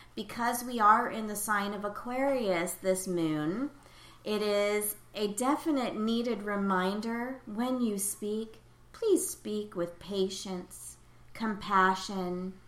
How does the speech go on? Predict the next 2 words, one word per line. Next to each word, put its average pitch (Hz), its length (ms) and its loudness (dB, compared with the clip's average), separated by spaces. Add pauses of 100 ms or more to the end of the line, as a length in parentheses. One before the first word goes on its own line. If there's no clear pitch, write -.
(460)
empathy, 190 1120 2 (420)
understanding, 214 1700 0